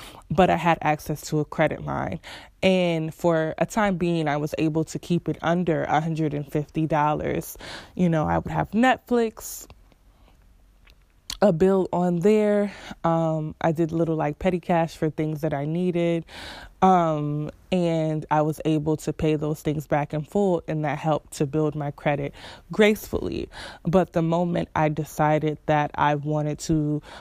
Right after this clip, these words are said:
put more, f-, more, um, items on my credit card, uh, which really was nothing much more than just grocery bills and, uh,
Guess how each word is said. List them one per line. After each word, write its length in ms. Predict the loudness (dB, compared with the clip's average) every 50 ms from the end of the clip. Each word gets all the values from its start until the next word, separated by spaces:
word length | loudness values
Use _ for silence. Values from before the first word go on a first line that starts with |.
| -20 -12 -2
put 260 | 2 2 2 2 2 -2
more, 340 | -2 0 0 2 2 0
f-, 260 | -2 -4 -8 -18 -12 -6
more, 600 | -2 0 2 2 2 2 2 2 0 0 -2 -4 -6 -6 -2
um, 640 | 0 2 2 2 2 0 -2 -2 -4 -4 -6 -6 -8 _ _ -20 -20 -20 -4 2 4
items 760 | 6 6 6 6 4 2 0 -2 -2 -4 -6 -8 -10 -12 -10 -4
on 460 | -2 0 0 2 0 0 0 -2 -2
my 360 | -2 -2 0 -2 -2 -4 -6 -6
credit 340 | -6 -2 0 0 0 -2 -4
card, 480 | -2 0 0 0 0 0 -2 -6 -8 -10 -12 -18 -18 -18 -18 -20 -20 -8 -4
uh, 340 | 0 4 4 4 4 4 2
which 280 | 0 -2 -4 -4 -2 2
really 360 | 4 4 4 4 2 0 -2 -4 _ -2
was 220 | 0 0 2 2
nothing 520 | 0 0 2 2 2 2 0 0 0 0 0
much 280 | 0 -2 -2 -4 -6
more 300 | -4 -2 0 0 0 -2
than 240 | -2 -4 -4 -6 -4
just 280 | -4 -4 -4 -2 -4 -2
grocery 440 | -2 0 -2 -2 -2 -2 -2 -2 -2
bills 480 | -2 -2 -2 0 0 -2 -2 -4 -4
and, 400 | -4 -4 -4 -4 -6 -6 -8 -10 -12 _ -6
uh, 260 | -4 -2 -2 -2 -4